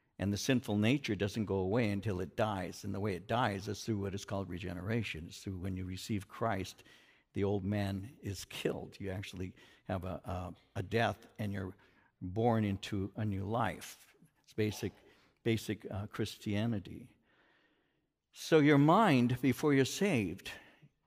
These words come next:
is a receptacle for every evil thing. Why? Because one, by nature, we already generate evil from within, and two,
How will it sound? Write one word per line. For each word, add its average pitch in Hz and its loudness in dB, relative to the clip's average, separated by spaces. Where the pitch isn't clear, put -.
is 123 4
a 120 2
receptacle 113 0
for 113 2
every 123 4
evil 113 0
thing. 104 0
Why? 117 2
Because 117 -4
one, 110 2
by 107 2
nature, 117 0
we 123 6
already 117 4
generate 110 2
evil 107 0
from 104 0
within, 107 0
and 104 0
two, 113 2